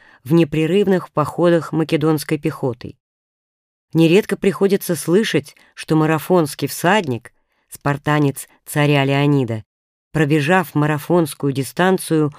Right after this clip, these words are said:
упал мёртвым, а наши спортсмены бегают побольше и живы. Знатоки спорта всё же забывают,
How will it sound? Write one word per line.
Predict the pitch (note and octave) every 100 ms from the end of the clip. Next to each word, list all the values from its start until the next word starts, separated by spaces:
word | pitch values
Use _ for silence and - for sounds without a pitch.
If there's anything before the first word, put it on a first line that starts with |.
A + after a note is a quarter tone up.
| - -
упал | D3 - E3 D#3+
мёртвым, | D#3 D#3+ E3 C#3+ - A2 A2 G2+ _ _ - -
а | B2+
наши | C#3 F#3+ G3+ E3+
спортсмены | D3 C#3 C3 - C#3 B2+ A#2+ A2 - _ _ -
бегают | A#2+ D#3+ E3 E3+
побольше | - D#3+ C3+ C#3+ C#3+ - D3+ B2 _
и | - E3
живы. | A#2 B2 A2+ G#2+ G#2 _ _ _ _ _ _ _ -
Знатоки | A#2+ B2 B2 B2+ -
спорта | C#3 - C3+ D3 D3 C3+
всё | - C3+
же | C3
забывают, | B2 C3 C3 A#2 C#3+ D#3+ G#2+ -